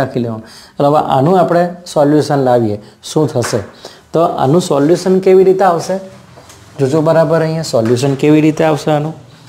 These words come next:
તો અહીં બરાબર જોજો તમે કે અહીંયા આનો મારે લસા લેવો પડશે. શું લેવો પડશે? લસા. એટલે હું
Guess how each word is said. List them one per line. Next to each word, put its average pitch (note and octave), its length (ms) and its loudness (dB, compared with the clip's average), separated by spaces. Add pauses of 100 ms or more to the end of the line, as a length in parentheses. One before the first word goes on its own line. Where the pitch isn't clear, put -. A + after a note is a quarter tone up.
(420)
તો E3 80 -6 (320)
અહીં E3 220 2
બરાબર D#3+ 440 2
જોજો C#3+ 200 -2
તમે B2 280 -4 (1040)
કે F#3+ 120 0 (320)
અહીંયા F3 400 2
આનો F3+ 240 4
મારે F#3+ 180 2
લસા D#3+ 560 2
લેવો A#2+ 280 -2
પડશે. G#2 300 -10
શું E3+ 200 -4
લેવો D#3+ 240 0
પડશે? D#3 240 -2 (520)
લસા. A#2 340 -6 (480)
એટલે C3 140 0
હું D3 180 0